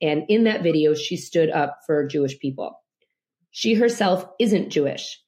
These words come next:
And with tears streaming down my face, I knew I needed to meet this beautiful soul who spoke out and who has continued to speak out supporting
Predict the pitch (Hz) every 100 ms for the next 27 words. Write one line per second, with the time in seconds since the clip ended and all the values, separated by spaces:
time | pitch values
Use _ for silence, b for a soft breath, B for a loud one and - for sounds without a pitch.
0 | _ _ _ _ 175 175 170 160 - 180
1 | - - 240 247 233 220 208 180 170 165
2 | 160 156 - 170 170 185 214 214 208 180
3 | 165 165 160 170 156 151 - 143 156 160
4 | 180 175 160 147 143 147 139 - 190 196
5 | 151 147 156 156 156 165 170 170 - 202
6 | 185 233 247 269 233 202 202 - 165 -
7 | 143 143 - - 165 - 175 170 170 175